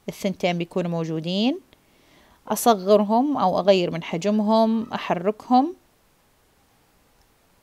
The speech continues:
في المكان اللي أنا أبغاه. يبغى تعليق من تحتهم، فراح أحط مربع نص من أسفلهم من Insert Text Box، وأحط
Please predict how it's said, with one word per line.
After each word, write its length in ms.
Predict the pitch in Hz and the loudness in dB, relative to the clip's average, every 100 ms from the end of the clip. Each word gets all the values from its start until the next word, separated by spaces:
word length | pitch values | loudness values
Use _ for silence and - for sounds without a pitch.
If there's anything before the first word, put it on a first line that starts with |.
| _ _ _ _ _ _ _ - _ _ _ _ | _ _ _ _ _ _ _ -20 _ _ _ _
في 80 | 196 | -4
المكان 380 | 196 190 214 | -2 -2 -2
اللي 220 | 185 165 175 | -2 -2 -4
أنا 200 | 180 165 | -4 -4
أبغاه. 460 | 170 170 190 247 - _ _ _ - | -4 0 2 2 -2 _ _ _ 2
يبغى 220 | 320 269 | 4 6
تعليق 480 | 269 226 226 247 247 | 6 6 6 4 0
من 140 | 196 | -6
تحتهم، 600 | 190 - 226 - 269 320 | -4 -2 -2 -2 -2 -2
فراح 640 | 349 - 226 220 - 208 - | -2 4 4 4 2 0 -2
أحط 360 | 196 - - | -6 -4 -2
مربع 460 | 214 220 226 190 175 | 2 2 4 2 0
نص 340 | 202 240 - | 0 -2 -2
من 100 | 185 | -6
أسفلهم 680 | 170 190 - 202 202 240 285 | -4 -4 0 2 4 2 2
من 140 | 208 175 | 0 -2
Insert 840 | 226 247 247 294 311 392 - - _ _ _ _ _ _ - | 0 0 2 6 6 4 -10 -20 _ _ _ _ _ _ 0
Text 260 | 233 - - 175 | 0 0 -10 4
Box، 280 | 226 339 - - - - - - - - _ _ - | 4 4 -2 -10 -12 -14 -8 -8 -8 -12 _ _ -2
وأحط 1000 | 202 220 - - 220 269 _ - - - | 2 2 0 -2 2 0 _ -16 -16 -16